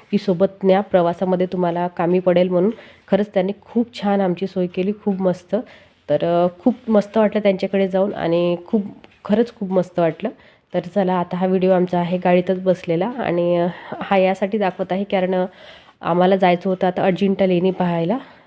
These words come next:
तर, अ, जाताना जो रस्ता होता ना, तो अतिशय सुंदर होता आणि ते भाऊ आमच्या समोर समोर होते,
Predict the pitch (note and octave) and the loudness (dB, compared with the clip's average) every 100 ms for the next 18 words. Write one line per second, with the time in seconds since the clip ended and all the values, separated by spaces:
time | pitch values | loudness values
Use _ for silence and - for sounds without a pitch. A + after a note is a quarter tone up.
0 | _ F3+ F3 E3+ E3+ F3 - - - _ | _ -2 0 2 0 -4 -14 -20 -20 _
1 | _ _ _ - F#3+ F#3+ F#3 G#3 A3 A3+ | _ _ _ -12 0 0 2 0 0 2
2 | A#3+ A3 F#3 - G#3 G#3 F#3+ F#3+ C4 - | 2 2 -2 -4 -6 -4 -2 -2 -4 -2
3 | B2+ - - A#3 A#3+ A#3+ A#3+ G#3 G3+ G3 | -2 -4 -4 -2 0 -2 0 0 0 -2
4 | F#3+ C#3 G#3+ G#3+ G#3 A3+ G#3 A#3+ A3+ F#3+ | -2 0 0 0 0 0 2 0 0 0
5 | G3+ G#3+ G3+ G3 F#3+ | 0 0 -2 -2 -6